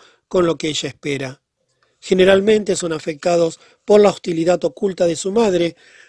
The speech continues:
contra la vida que ellos más bien sienten que reconocen y que con el tiempo también les es inculcada.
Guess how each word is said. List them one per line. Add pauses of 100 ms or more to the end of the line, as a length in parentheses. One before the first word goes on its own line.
contra
la
vida
que
ellos
más
bien
sienten
que
reconocen (420)
y
que
con
el
tiempo
también (240)
les
es
inculcada.